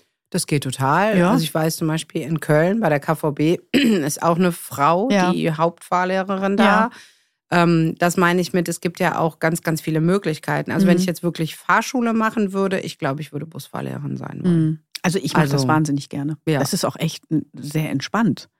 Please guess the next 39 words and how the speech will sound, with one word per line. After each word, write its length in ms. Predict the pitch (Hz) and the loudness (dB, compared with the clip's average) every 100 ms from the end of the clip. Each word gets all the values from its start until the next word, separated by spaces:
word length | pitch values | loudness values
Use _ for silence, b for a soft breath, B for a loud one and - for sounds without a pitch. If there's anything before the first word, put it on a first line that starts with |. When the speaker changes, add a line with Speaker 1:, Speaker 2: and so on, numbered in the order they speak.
| _ | _
Speaker 1:
Ich 200 | 165 - _ _ | -12 -12 _ _
finde 120 | 165 156 | -6 -4
es 80 | |
sehr 100 | 147 | -4
entspannt, 400 | 143 - 170 180 | -4 -2 0 2
Speaker 2:
Ja. 80 | 190 | 2
Speaker 1:
ich 140 | 170 - | -2 -4
finde 160 | 160 156 | -6 -4
es 60 | |
sehr 160 | 156 151 | -4 -4
schön. 360 | - 196 202 | 0 2 4
Speaker 2:
Ja. 120 | 202 202 b b b _ _ | 4 2 b b b _ _
Speaker 1:
Ich 140 | _ _ | _ _
finde, 380 | 175 165 160 | 0 2 2
die, 500 | 151 156 151 143 143 - _ _ _ | 0 -2 0 0 -2 -6 _ _ _
das 200 | 165 156 | -4 -4
ist 140 | 156 165 | -4 -2
nochmal 260 | 151 151 | 0 0
eine 100 | 147 | 0
andere 240 | 123 156 143 | -2 -2 -4
Kommunikation. 920 | - 147 143 139 143 - 185 190 196 | -4 -2 -2 -4 -6 -4 0 2 2
Speaker 2:
Richtig. 180 | 185 170 | 2 2
Speaker 1:
Du 40 | 165 | 0
hast 180 | 165 165 | -2 -2
Leute, 300 | 160 160 151 | -2 0 -2
die 420 | 160 160 151 - 175 _ - | -2 0 -2 -4 -10 _ 0
fahren 240 | 175 190 | 0 0
schon 200 | - 180 | -2 -2
jahrelang 480 | 175 175 175 170 175 | 0 0 0 0 0
Auto 360 | 170 196 - | 0 0 0
Speaker 2:
Ja. 60 | 170 | -2
Speaker 1:
im 120 | 185 | 0
Normalfall, 920 | 180 170 170 175 - 170 170 175 175 | 0 0 0 -2 0 2 2 2 0
die 120 | 170 | -4
bringen 260 | 160 165 165 | -4 -2 0
eine 80 | 135 | 0
andere 180 | 165 156 | 0 0
Erfahrung 580 | 147 - 185 185 180 180 | -2 0 0 0 0 2
mit. 280 | 175 170 | 0 -4